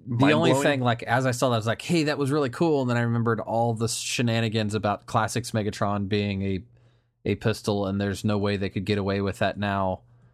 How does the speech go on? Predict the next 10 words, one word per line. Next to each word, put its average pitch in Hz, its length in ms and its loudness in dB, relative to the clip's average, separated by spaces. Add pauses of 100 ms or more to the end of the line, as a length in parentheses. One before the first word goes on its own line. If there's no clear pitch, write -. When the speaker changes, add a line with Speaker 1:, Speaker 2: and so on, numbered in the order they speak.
(580)
Speaker 1:
except 104 340 -2
for - 60 -8
the 95 80 -4
fact - 460 -2
that, - 280 -8
like, 107 200 2
Speaker 2:
Oh, 120 120 4
Speaker 1:
it 131 60 2
Speaker 2:
yeah. 123 180 2
Speaker 1:
was 98 200 -4